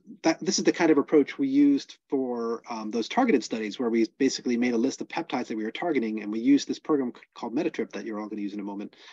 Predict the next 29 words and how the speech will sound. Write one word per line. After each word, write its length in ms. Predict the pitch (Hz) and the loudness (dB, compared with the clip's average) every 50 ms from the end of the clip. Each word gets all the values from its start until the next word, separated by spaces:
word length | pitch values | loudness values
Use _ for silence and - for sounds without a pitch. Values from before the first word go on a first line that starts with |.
| - _ _ _ - | -20 _ _ _ -8
and 200 | 131 127 127 123 | -4 -2 0 4
basically 340 | 123 143 143 - - 143 127 | 6 4 4 6 4 4 6
went 200 | 117 131 127 - | 6 4 2 0
through 120 | - 131 120 | 0 0 0
and 80 | 107 | 0
said, 120 | - 120 123 | -2 -4 -4
"Okay, 380 | 131 - - 131 117 110 104 104 - - | -4 -4 -4 -2 -2 -2 -2 -4 -8 -10
you 100 | 135 110 | -8 -8
know, 180 | 104 104 104 - | -8 -8 -2 0
these 180 | 139 135 123 | 2 2 2
peptides 520 | - - 107 - - - 120 120 107 - 127 | 0 -2 -4 -4 -4 -4 -6 -6 -6 -4 -4
map 260 | 127 123 123 104 - | -4 -4 -4 -6 -8
to 300 | - 123 120 113 113 107 | -6 -4 -2 -2 -2 -2
Metaspina, 680 | 117 117 - 107 95 - - - 156 165 156 151 151 | -4 -6 -8 -8 -8 -8 -6 -2 0 2 2 2 2
but 120 | 113 117 110 | 0 -2 -6
not 140 | 113 110 - | -8 -8 -10
to 80 | 107 | -10
Nitrospira," 960 | 101 95 98 - - - - - - - _ 117 117 123 127 131 127 123 120 _ _ - - - _ _ - | -12 -12 -12 -14 -14 -14 -12 -12 -12 -10 _ -8 -6 -4 -4 -6 -6 -8 -10 _ _ -20 -20 -20 _ _ -16
and 120 | 104 92 | -10 -8
so 200 | - - 113 104 98 | -6 -6 -6 -6 -8
on, 200 | 92 92 95 95 _ - 110 | -8 -10 -12 -16 _ -16 -16
um, 220 | 101 98 95 90 85 - _ _ _ _ _ _ _ _ | -16 -14 -14 -16 -18 -20 _ _ _ _ _ _ _ _
using, 440 | - 120 113 107 107 107 104 104 101 - | -10 -8 -8 -6 -6 -6 -8 -8 -10 -10
um, 400 | 113 104 101 98 92 95 98 - _ _ _ _ | -12 -12 -10 -12 -12 -12 -14 -16 _ _ _ _
this. 260 | - 110 95 - - - | -12 -12 -10 -10 -8 -6
And 220 | 151 139 135 147 | -2 0 2 4
Metatrip 340 | 180 190 - - - 113 - | 4 2 2 2 0 2 2
is 120 | 131 117 | 0 2
basically, 580 | - 143 123 - - - 135 123 120 110 107 | 4 4 4 4 0 0 0 2 2 2 0